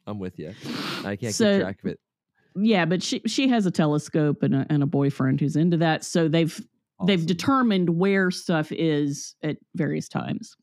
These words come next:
Speaker 2: So she's like, "No, Ma, no, it totally can't be Venus, and it's not Mars 'cause it's not red, and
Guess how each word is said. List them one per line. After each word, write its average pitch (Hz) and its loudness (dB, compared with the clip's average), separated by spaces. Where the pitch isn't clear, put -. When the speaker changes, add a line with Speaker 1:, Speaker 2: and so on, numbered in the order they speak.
Speaker 2:
So 170 0
she's 269 0
like, 226 2
"No, 214 4
Ma, 170 2
no, 160 2
it 170 0
totally 180 4
can't - -2
be 160 2
Venus, 147 2
and 151 2
it's 156 -2
not 143 2
Mars 139 2
'cause 135 0
it's - -6
not - -4
red, 147 0
and - -2